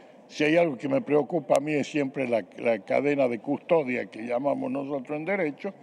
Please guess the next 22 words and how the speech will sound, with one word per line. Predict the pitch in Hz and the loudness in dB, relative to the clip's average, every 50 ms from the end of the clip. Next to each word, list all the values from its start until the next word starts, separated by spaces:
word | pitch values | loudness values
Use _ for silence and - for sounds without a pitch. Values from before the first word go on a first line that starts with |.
| - - - - - - - - - - | -20 -20 -20 -20 -20 -20 -20 -20 -14 -4
y | - 127 143 | 0 2 2
hay | 160 160 | 2 2
que | 151 160 147 | 0 0 0
buscar | 156 156 - 151 160 170 | 0 0 2 2 2 2
la | 160 135 | 2 0
máxima | 123 147 175 170 - 156 139 135 127 | 2 2 0 0 0 -4 -2 -2 -2
seguridad | - 143 147 151 160 151 156 175 185 - | 0 -2 0 0 2 4 4 2 2 2
porque | - 123 101 101 | -4 -10 -10 -8
son | - 151 147 131 127 | -4 -4 -2 2 2
da-, | 151 156 147 - - - | 2 2 2 -4 -18 -8
datos | - 127 139 131 - - 160 135 - - - - - - - - - | 2 2 2 2 2 0 -2 -2 -2 -4 -14 -20 -20 -20 -12 -2 2
altamente | 156 165 151 156 165 147 143 151 156 147 135 - 123 | 2 2 4 2 0 0 2 2 0 0 -2 -4 -6
sensibles. | 95 - 143 147 143 - - 143 117 95 95 92 92 - - - - - - - - - - - - - | -2 0 0 0 0 0 -2 -2 -2 -2 -4 -8 -12 -14 -16 -20 -20 -20 -20 -20 -20 -20 -20 -20 -16 -8
Y | - 127 | -8 -8
como | 104 - 131 127 131 127 131 | -4 -2 0 2 2 2 4
datos | 143 170 180 - - - 151 151 | 4 4 4 2 2 0 2 4
altamente | 165 160 165 175 160 165 170 160 - 160 | 4 2 2 0 0 0 -2 -4 -4 -4
sensibles | 127 151 160 160 - - 180 180 175 156 - | 0 0 0 0 0 -2 -2 0 0 -2 -2
pueden | - 156 160 151 127 | 2 2 2 2 2
ser | 110 156 165 156 160 - - - | 2 0 0 0 0 -4 -12 -10
mal | - 113 127 147 147 147 | -6 -2 0 0 0 2
utilizados | 156 151 139 - 147 135 139 143 131 - 170 151 147 135 127 123 123 | 0 -2 -2 -2 -4 -2 0 -2 0 2 2 2 2 0 -2 -6 -6